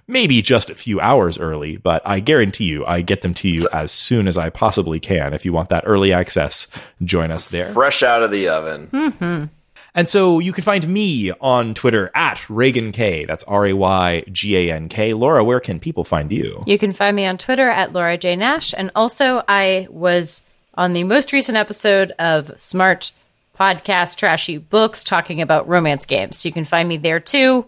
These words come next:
Speaker 3: for one week. It's normally a
Speaker 1: That
Speaker 3: romance
Speaker 1: was
Speaker 3: books
Speaker 2: Great.
Speaker 3: podcast, so.
Speaker 1: That was a really great
Speaker 2: It was
Speaker 1: episode. I en-,
Speaker 2: fun.
Speaker 1: I enjoyed
Speaker 2: Yeah.
Speaker 1: that.
Speaker 3: I
Speaker 1: So
Speaker 3: giggled
Speaker 1: if you,
Speaker 3: a lot.
Speaker 1: uh,
Speaker 3: It was a good time. <laughs>
Speaker 2: It was a
Speaker 1: I'll,
Speaker 2: good
Speaker 1: I'll have a
Speaker 2: show.
Speaker 1: link in the show notes, or you can search your podcast app for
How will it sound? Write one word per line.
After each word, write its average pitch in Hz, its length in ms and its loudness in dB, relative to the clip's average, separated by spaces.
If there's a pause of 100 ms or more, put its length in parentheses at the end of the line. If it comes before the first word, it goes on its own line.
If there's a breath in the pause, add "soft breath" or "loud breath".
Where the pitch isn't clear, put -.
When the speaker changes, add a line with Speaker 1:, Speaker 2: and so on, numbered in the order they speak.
(160)
Speaker 3:
for - 180 0
one 165 280 2
week. 143 380 -6 (140)
It's - 160 -10
normally 233 300 2
a 185 40 0
Speaker 1:
That 180 100 0
Speaker 3:
romance 175 200 0
Speaker 1:
was 123 160 2
Speaker 3:
books 82 300 0
Speaker 2:
Great. - 140 -6 (120)
Speaker 3:
podcast, - 400 0
so. 156 460 0 (640 soft breath)
Speaker 1:
That 185 160 2
was 156 160 6
a 120 80 4
really 107 320 -2
great 101 220 -2
Speaker 2:
It 98 80 -2
was 87 120 2
Speaker 1:
episode. 101 160 2
I 98 80 0
en-, 98 120 -4
Speaker 2:
fun. 78 180 0
Speaker 1:
I 107 60 -2
enjoyed 90 360 -4
Speaker 2:
Yeah. 78 200 -4
Speaker 1:
that. - 100 -4
Speaker 3:
I - 20 0
Speaker 1:
So 208 100 -2
Speaker 3:
giggled 233 320 0
Speaker 1:
if 196 80 0
you, - 80 2
Speaker 3:
a 120 40 2
lot. 110 260 2
Speaker 1:
uh, - 20 -4
Speaker 3:
It 190 40 -6
was 175 160 -6
a 185 60 -8
good 160 180 -8
time. 196 340 -2
<laughs> - 260 -20
Speaker 2:
It - 40 -4
was 87 140 -2
a 113 60 2
Speaker 1:
I'll, 139 80 4
Speaker 2:
good - 80 2
Speaker 1:
I'll 147 60 2
have 170 140 2
a 147 40 0
Speaker 2:
show. 139 60 0
Speaker 1:
link 139 200 0
in 131 80 -4
the 117 60 -2
show 123 200 0
notes, 113 280 0
or 117 100 2
you 117 120 0
can 113 140 -6
search 110 260 0
your 107 80 0
podcast 98 540 0
app 90 220 0
for 87 500 2